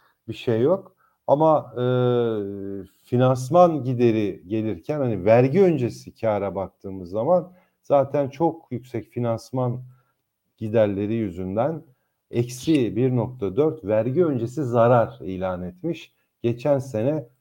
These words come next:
dört yüz altmış üç milyon gibi bir vergi öncesi kar yazmıştı. Ee,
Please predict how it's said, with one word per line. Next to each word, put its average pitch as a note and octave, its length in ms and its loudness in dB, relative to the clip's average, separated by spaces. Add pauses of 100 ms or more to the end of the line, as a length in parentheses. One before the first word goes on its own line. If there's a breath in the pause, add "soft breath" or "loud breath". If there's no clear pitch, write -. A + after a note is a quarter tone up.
dört C3 160 2
yüz B2 160 -8
altmış B2+ 360 -4
üç B2+ 180 -10
milyon G2+ 400 -6
gibi A2 280 -4
bir B2 180 0
vergi G#2+ 540 -2
öncesi F#2+ 600 -10
kar G#2+ 220 2
yazmıştı. E2 840 -8 (720 soft breath)
Ee, - 40 2